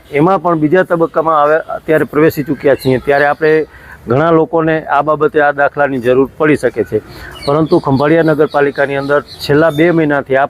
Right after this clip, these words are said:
પ્રક્રિયા સદંતર બંધ છે અને પાંચ હજારથી વધારે પણ એ અરજીઓ પેન્ડિંગ છે અને જ્યારે પણ પૂછવામાં આવે ત્યારે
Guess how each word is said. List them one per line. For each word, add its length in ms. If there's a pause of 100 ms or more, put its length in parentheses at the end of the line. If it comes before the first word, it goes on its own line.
પ્રક્રિયા 440
સદંતર 460 (720)
બંધ 300
છે 120 (460)
અને 200
પાંચ 220 (100)
હજારથી 320
વધારે 320
પણ 140 (140)
એ 20 (340)
અરજીઓ 380
પેન્ડિંગ 400
છે 100 (680)
અને 120 (120)
જ્યારે 240 (100)
પણ 220
પૂછવામાં 460
આવે 180 (520)
ત્યારે 280